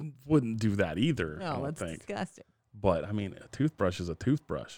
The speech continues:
Speaker 2: Exactly. A toothbrush is rubbing all the dirt and crud off your teeth.
Speaker 1: And then you rinse it off.
Speaker 2: Mm-hmm.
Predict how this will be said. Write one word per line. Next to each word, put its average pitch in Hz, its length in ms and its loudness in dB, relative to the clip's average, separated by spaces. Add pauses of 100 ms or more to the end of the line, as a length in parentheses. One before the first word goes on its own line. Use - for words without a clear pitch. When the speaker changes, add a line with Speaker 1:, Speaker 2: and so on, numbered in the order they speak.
(120)
Speaker 2:
Exactly. 185 520 -2
A - 40 -10
toothbrush 160 560 -6
is 147 260 -6
rubbing 170 360 0
all 170 120 0
the 160 120 0
dirt 170 240 0
and 160 100 -6
crud 180 300 2
off 147 200 0
your 147 120 -8
teeth. 190 300 -6 (120)
Speaker 1:
And 123 100 4
then 147 160 6
you 139 100 8
rinse 113 280 8
it 110 60 8
off. - 540 6
Speaker 2:
Mm-hmm. 170 360 2